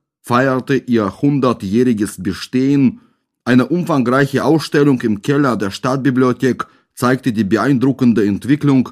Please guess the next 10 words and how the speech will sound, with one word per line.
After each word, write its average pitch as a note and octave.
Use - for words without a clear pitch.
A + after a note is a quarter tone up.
wie A#2+
aus C3
einem A#2
primitiven A#2+
Zuchthaus D#3
ein A#2
moderne B2
bayerischer A2
Strafvollzug A2
wurde. G2